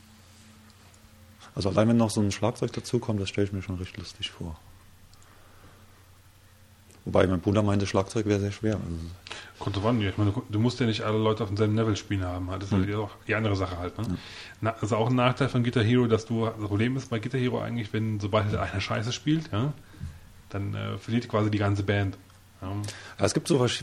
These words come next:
Speaker 1: ja, verschiedene Spielmodi. Es gab dann so beispielsweise einen Modus, äh, der nannte sich, glaub ich, Schlacht,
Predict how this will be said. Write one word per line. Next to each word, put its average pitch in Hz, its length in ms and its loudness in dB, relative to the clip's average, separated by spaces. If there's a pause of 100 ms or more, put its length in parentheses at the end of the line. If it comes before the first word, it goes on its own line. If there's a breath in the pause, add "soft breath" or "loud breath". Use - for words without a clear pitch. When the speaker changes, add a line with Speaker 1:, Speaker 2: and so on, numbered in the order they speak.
(100)
Speaker 1:
ja, 117 160 4
verschiedene 117 360 2
Spielmodi. 95 480 6
Es 90 100 4
gab 113 140 4
dann 107 140 2
so 98 80 -6
beispielsweise 101 600 4
einen 98 240 2
Modus, 98 440 4 (460 soft breath)
äh, 95 200 4
der 95 120 4
nannte 90 240 2
sich, 95 140 -4
glaub 92 180 2
ich, 90 80 0
Schlacht, - 480 0